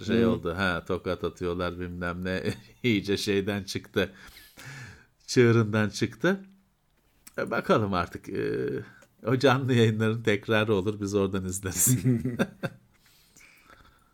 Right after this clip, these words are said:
Speaker 2: Evet. E, Apple otomatik yenileme işini değiştiriyormuş. O da bir tartışmaya neden oldu. E, çünkü şeymiş, yenilen servis belli bir,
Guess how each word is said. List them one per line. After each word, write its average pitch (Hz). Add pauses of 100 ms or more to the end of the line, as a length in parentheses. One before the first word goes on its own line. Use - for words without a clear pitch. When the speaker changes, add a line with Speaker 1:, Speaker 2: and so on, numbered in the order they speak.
(400)
Speaker 2:
Evet. -
E, 131 (320)
Apple -
otomatik 180
yenileme 170
işini 165
değiştiriyormuş. 160
O 147
da 151
bir -
tartışmaya 147
neden 139
oldu. 123 (360)
E, 127
çünkü 175 (560)
şeymiş, 165
yenilen 151
servis 165
belli 147
bir, -